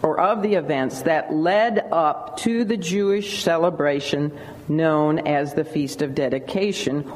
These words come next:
or Hanukkah. You know, I grew up in a Jewish community, very heavily Jewish. Uh, Skokie is a suburb, I didn't grow up in Skokie, Illinois, but it was very close to where I lived.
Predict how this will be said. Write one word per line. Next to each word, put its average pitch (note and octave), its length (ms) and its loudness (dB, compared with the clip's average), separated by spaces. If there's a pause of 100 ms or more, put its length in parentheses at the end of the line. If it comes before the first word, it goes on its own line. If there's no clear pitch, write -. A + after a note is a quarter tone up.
or C3+ 180 0
Hanukkah. - 840 -2
You A3 80 0
know, A#3 100 4
I D#4+ 160 2
grew C4+ 300 2
up F#3+ 240 2
in F3+ 120 2
a F3+ 80 2
Jewish D#3+ 380 0
community, D#3 640 -2
very G3+ 480 0
heavily F3+ 540 0
Jewish. C#3 580 -2
Uh, C#3+ 540 0
Skokie G#3+ 800 -2
is D#3+ 140 -2
a D#3+ 80 -2
suburb, E3 520 0
I E3 120 2
didn't C#3+ 160 0
grow D#3 160 2
up E3+ 120 -2
in C3 60 -4
Skokie, F3+ 720 0
Illinois, C3+ 480 0
but C#3 140 0
it - 60 -4
was C#3+ 140 -2
very C#3+ 240 0
close G3 500 -2
to F#3 100 -2
where C#3+ 260 2
I C#3 100 0
lived. C3+ 380 0